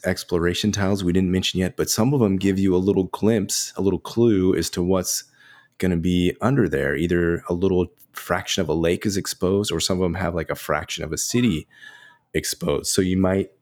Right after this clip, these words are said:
be wanting to populate with your little characters from your player board. Uh, so you wanna go explore a city one. Steve was looking for cities. "Oh, I can't find a city. Dang it, I can't find a city."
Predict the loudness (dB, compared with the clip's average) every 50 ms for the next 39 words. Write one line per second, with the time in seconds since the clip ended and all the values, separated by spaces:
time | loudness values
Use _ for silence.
0 | _ _ -12 -6 -2 0 0 2 2 2 2 2 2 2 2 2 0 -2 -4 -4
1 | -4 -4 -4 -4 -4 -4 -4 -4 -2 -2 -2 0 0 0 0 -2 -2 -4 -4 -6
2 | -6 -6 -6 -6 -6 -6 -6 -6 -6 -4 -4 -4 -6 -6 -4 -2 -2 -2 -2 -2
3 | -2 -2 -2 -2 -4 -8 _ _ _ -14 -10 -4 -2 -2 0 0 0 0 0 0
4 | 0 2 0 0 -2 -4 -6 -10 -8 -6 -4 -4 -2 -2 -4 -4 -6 -6 -8 _
5 | _ _ _ _ _ _ -8 -6 -4 0 2 2 2 2 2 0 0 -2 -4 -6
6 | -4 -6 -4 -2 -2 0 0 0 0 0 0 0 0 -2 -2 -2 -2 0 0 2
7 | 2 2 2 0 0 0 -2 0 0 0 0 0 0 0 0 0 -2 -2 0 2
8 | 4 4 4 4 4 2 2 2 2 0 0 2 2 2 2 4 2 2 2 2
9 | 0 2 2 2 4 2 2 -2